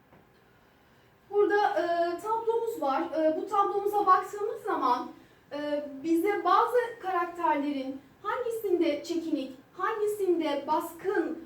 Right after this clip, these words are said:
e, karakterler olduğunu söylemiş. Bakalım şöyle tablomuzu incelediğimizde bir bezelye bitkisini baz alarak neler söylemiş? Baskın karakter, bezelyede tohum şekli olarak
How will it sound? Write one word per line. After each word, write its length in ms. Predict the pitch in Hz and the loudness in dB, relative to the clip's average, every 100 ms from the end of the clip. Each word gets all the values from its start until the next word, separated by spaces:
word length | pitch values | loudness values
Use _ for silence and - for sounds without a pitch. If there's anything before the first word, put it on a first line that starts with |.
| - | -10
e, 320 | 269 262 240 | -4 0 0
karakterler 580 | 311 320 294 311 269 269 | 0 -2 -4 -2 -2 0
olduğunu 360 | 269 240 240 233 | 2 2 0 -10
söylemiş. 720 | 247 226 214 208 - - - - _ - | -8 -6 -6 -6 -6 -8 -14 -20 _ -6
Bakalım 400 | 523 466 453 339 | -4 0 2 2
şöyle 280 | 392 339 - | 0 -2 0
tablomuzu 480 | 466 370 370 330 349 | 0 2 6 6 4
incelediğimizde 1040 | 440 403 339 330 277 262 226 220 220 - - _ _ - | -2 0 0 0 -2 -8 -8 -4 -4 -4 -12 _ _ -2
bir 220 | 440 359 | 0 0
bezelye 560 | 381 339 453 480 466 403 | -2 -2 -2 -2 0 -2
bitkisini 500 | 403 339 330 320 311 | -2 -4 -2 0 2
baz 280 | 320 302 294 | 2 2 -2
alarak 440 | 311 262 240 - | -2 0 -2 -2
neler 340 | 415 440 339 | 0 2 2
söylemiş? 600 | 330 - 240 233 370 - - - _ | 2 -2 -4 -4 -6 -6 -14 -20 _
Baskın 400 | 427 440 440 415 | 0 0 0 -2
karakter, 540 | 392 320 277 262 233 - - _ _ _ _ - | 0 0 -2 -2 -4 -4 -14 _ _ _ _ -8
bezelyede 760 | 440 415 427 403 330 240 277 | -4 2 4 4 2 -2 -4
tohum 340 | 370 381 494 - | -4 -4 -4 -4
şekli 340 | 415 359 302 | -4 -4 -4
olarak 460 | 269 277 233 220 | -4 -2 -2 -2